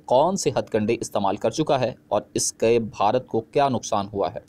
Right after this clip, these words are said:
नाज़रीन, पाकिस्तान ने भारत के मुंह पर एक जबरदस्त तमांचा रसीद कर दिया है, जिससे मोदी सरकार के भी चौदह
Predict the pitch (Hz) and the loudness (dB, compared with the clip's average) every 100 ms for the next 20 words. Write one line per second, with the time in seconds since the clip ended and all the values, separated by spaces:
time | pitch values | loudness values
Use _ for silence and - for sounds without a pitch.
0 | - 151 170 202 208 165 208 196 175 190 | -2 0 2 2 2 2 2 2 2 2
1 | 202 139 127 160 - 131 135 147 147 127 | 2 4 2 2 0 0 0 0 0 0
2 | 135 127 110 110 139 - 113 113 117 131 | 0 0 0 0 -2 0 0 0 2 0
3 | 117 - 110 - 107 123 123 127 127 117 | 0 -2 -2 0 0 2 2 2 0 -2
4 | 120 104 101 123 117 101 101 107 - 110 | 0 2 0 0 -4 -2 0 0 0 -2
5 | 113 - 123 123 135 | -4 0 2 4 2